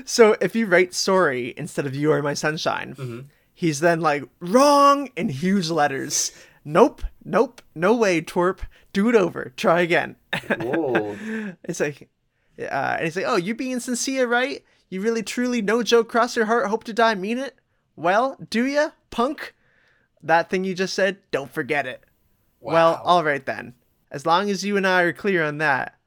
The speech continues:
Speaker 1: I'm one happy, snappy mole. But for the love of dirt, no more. It stops here. Before you go to bed,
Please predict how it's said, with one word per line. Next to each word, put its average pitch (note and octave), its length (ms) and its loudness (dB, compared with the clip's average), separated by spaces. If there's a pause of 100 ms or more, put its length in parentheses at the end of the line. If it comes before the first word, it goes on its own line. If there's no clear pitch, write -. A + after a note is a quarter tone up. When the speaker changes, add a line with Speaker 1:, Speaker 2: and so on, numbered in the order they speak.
Speaker 1:
I'm D3 180 -6
one E3 220 0
happy, D#3+ 360 -2
snappy D#3+ 460 -4
mole. C#3+ 440 -6 (460)
But F3 360 2 (320)
for D#3+ 100 -12
the D#3+ 80 -2
love F3 220 2
of F#3+ 160 -6
dirt, E3 400 -2
no F#3 240 -4
more. F#3 460 0 (100)
It F#3+ 120 0
stops - 360 -6
here. C3+ 400 -2 (120)
Before G3 360 -2
you G3+ 160 -4
go G3+ 180 2
to G3+ 80 -2
bed, G#3 360 -2